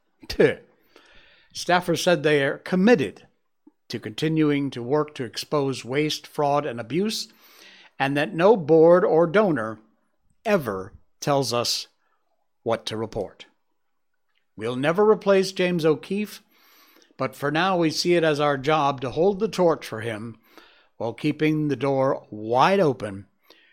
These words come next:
for his return." We'll see. But in my book, Project Veritas, without James O'Keefe,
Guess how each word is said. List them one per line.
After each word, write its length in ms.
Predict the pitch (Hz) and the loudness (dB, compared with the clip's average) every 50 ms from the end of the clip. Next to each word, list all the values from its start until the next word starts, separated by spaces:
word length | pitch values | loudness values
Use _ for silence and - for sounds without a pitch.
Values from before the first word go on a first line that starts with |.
| _ _ _ | _ _ _
for 200 | - 113 107 104 | -8 -6 -6 -6
his 260 | 110 110 107 - - | -6 -8 -8 -8 -8
return." 480 | 139 117 - 113 117 98 80 - - - _ - _ _ _ _ _ _ _ _ _ _ _ _ _ _ _ _ _ _ _ _ _ - - _ _ | -10 -10 -8 -8 -10 -10 -10 -16 -20 -20 _ -20 _ _ _ _ _ _ _ _ _ _ _ _ _ _ _ _ _ _ _ _ _ -20 -20 _ _
We'll 280 | - - 117 147 165 165 | -14 -8 -4 -4 -2 -2
see. 380 | - - 165 143 101 85 - _ _ _ _ _ _ _ _ _ _ _ _ _ _ _ _ _ _ _ _ - | -4 -4 -6 -6 -8 -10 -16 _ _ _ _ _ _ _ _ _ _ _ _ _ _ _ _ _ _ _ _ -14
But 140 | 104 101 | -12 -12
in 100 | 104 107 | -10 -10
my 200 | 117 120 147 190 | -6 -4 -2 -2
book, 360 | 190 165 185 196 196 - - - | -2 -2 -2 -4 -4 -6 -14 -8
Project 420 | - 147 160 147 156 185 170 147 | -6 -4 -4 -4 -4 -8 -8 -4
Veritas, 680 | 139 156 160 156 156 - 151 147 151 156 151 - - - | -4 -2 0 -2 -2 -2 -2 0 0 0 -2 -6 -12 -10
without 320 | - 117 120 127 151 147 | -10 -8 -6 -6 -6 -6
James 340 | - - 156 151 147 147 131 | -4 -4 -2 -2 -2 -2 -4
O'Keefe, 640 | 143 143 131 - - 135 135 139 131 - - - - | -6 -6 -6 -8 -8 -6 -6 -6 -8 -12 -18 -20 -20